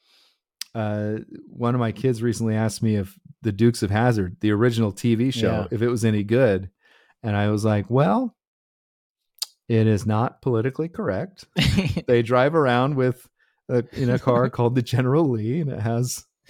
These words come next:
Speaker 1: you know, the
Speaker 2: It didn't
Speaker 1: Confederate
Speaker 2: feel like they
Speaker 1: flag
Speaker 2: were
Speaker 1: on
Speaker 2: trying
Speaker 1: it.
Speaker 2: to be, like, weird, though, about it. <laughs> It's
Speaker 1: But
Speaker 2: like
Speaker 1: that's the thing I was telling him. I was like, "But these are, it was a different time,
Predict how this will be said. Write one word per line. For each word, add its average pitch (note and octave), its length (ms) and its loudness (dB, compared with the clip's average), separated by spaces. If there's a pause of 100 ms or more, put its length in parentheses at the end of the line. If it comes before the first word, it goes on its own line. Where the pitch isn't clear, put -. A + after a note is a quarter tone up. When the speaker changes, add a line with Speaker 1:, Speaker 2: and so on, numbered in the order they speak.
Speaker 1:
you D#3 280 4
know, C#3 300 2
the D3+ 80 -2
Speaker 2:
It D3 80 -8
didn't D#3 140 -2
Speaker 1:
Confederate A2+ 300 0
Speaker 2:
feel B3 100 6
like G3+ 100 0
they A2 100 4
Speaker 1:
flag G#2+ 240 4
Speaker 2:
were G2+ 60 -2
Speaker 1:
on G2+ 40 0
Speaker 2:
trying - 180 2
Speaker 1:
it. E3 40 -2
Speaker 2:
to D3+ 60 -6
be, D3 420 -6
like, C#3+ 300 -4
weird, C#3+ 380 -4
though, B2 180 -2
about G#2+ 320 -4
it. - 160 -16
<laughs> - 40 -10
It's F4 320 0
Speaker 1:
But - 100 -2
Speaker 2:
like G#3 160 4
Speaker 1:
that's A3+ 240 2
the G3+ 80 -4
thing G#3 280 -2
I F3 60 0
was C#3+ 200 -2
telling D3+ 320 0
him. A#2+ 80 0
I A#2 100 2
was A#2 160 -2
like, A#2 280 0
"But C3+ 160 0
these G3 220 0
are, F3 360 -2 (240)
it D3 120 2
was C#3 160 4
a C3 80 2
different F3+ 500 0
time, D3+ 680 0